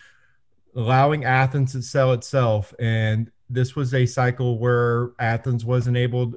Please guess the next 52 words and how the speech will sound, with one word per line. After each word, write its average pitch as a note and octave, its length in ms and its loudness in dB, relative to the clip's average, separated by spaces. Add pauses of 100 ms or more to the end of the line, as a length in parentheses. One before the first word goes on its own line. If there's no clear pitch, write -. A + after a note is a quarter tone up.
I B2 120 -2
mean, A#2+ 160 0
the A#2 60 -2
program C3 400 0
wasn't C3 260 2
able B2+ 180 0
to A#2 80 -2
sell C3 300 0
itself A#2+ 360 -4
as A2+ 140 -8
far B2 200 -2
as A2 120 -4
getting A#2 240 -2
most A2+ 260 -2
guys A2 240 -2
on G2+ 120 -2
campus. A#2+ 500 -4 (360)
So - 140 -2
I B2 80 2
thought C#3 180 0
they C3 100 0
did B2+ 160 0
a C3 40 2
really C3+ 220 2
good C3 160 0
job B2 360 0
in A#2+ 80 0
that B2 200 0
avenue. A#2 540 0
And, A2+ 180 -2
and A2+ 160 -4
I A2+ 140 0
think B2 260 -4
that, A#2 220 -2 (340)
you B2 80 -2
know, C3 80 6
they're, C3+ 180 2
they're B2+ 140 0
set C3+ 240 2
up C3 140 0
really C3 200 2
well. A2+ 460 0 (160)
You A#2+ 80 -6
know, A2+ 60 -4
like A#2 180 -2
you B2+ 60 -4
guys A2+ 320 0
mentioned, B2 360 -2
Brock A2+ 240 -2
Bowers, A2 380 -2
I G#2+ 40 -4
mean, A2 260 -2